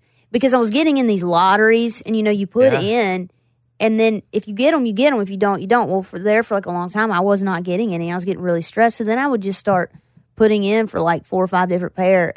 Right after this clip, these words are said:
Speaker 1: and then it was like, "Congratulations,
Speaker 2: <laughs>
Speaker 1: you've got all these." And it's like, "Oh, gosh." But I went out to L A and went in some of those stores
Speaker 2: Yeah.
Speaker 1: where they're just, like, up the wall.
Speaker 2: Awesome, right?
Speaker 1: So
Speaker 2: Do you have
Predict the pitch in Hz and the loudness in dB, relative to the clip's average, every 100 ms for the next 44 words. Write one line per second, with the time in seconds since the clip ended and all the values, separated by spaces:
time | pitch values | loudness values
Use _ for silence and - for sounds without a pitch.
0 | - 185 180 180 170 180 170 165 - 185 | -8 -6 -4 -4 -6 -4 -4 -4 -6 -2
1 | 170 170 165 160 196 - 120 135 160 185 | 0 0 -2 0 0 0 -2 -6 -6 -2
2 | 208 190 170 190 208 190 185 185 185 - | 0 2 4 4 4 2 2 0 -2 -2
3 | 185 175 143 196 202 202 196 190 185 175 | -2 0 0 0 2 2 2 2 2 0
4 | 165 - 180 180 175 170 370 320 - 233 | -2 -4 -2 -2 -2 -2 -6 -12 -2 2
5 | 359 359 254 220 185 196 196 190 190 175 | 4 4 2 2 2 4 4 6 6 4
6 | 156 - _ _ _ 196 196 196 190 - | 0 -8 _ _ _ -4 -2 -2 -2 -4
7 | 185 170 170 - 175 170 165 180 180 185 | -2 -2 -2 -4 -4 -2 -2 -2 -2 -2
8 | 190 190 185 190 165 - 170 175 - 165 | -2 -4 -4 -4 -6 -4 -2 -2 -2 -4
9 | 160 90 90 90 98 147 147 131 113 110 | -2 -2 0 0 -2 0 0 0 -8 -6
10 | 120 139 _ _ - - 160 180 | -8 -10 _ _ -16 -6 -2 0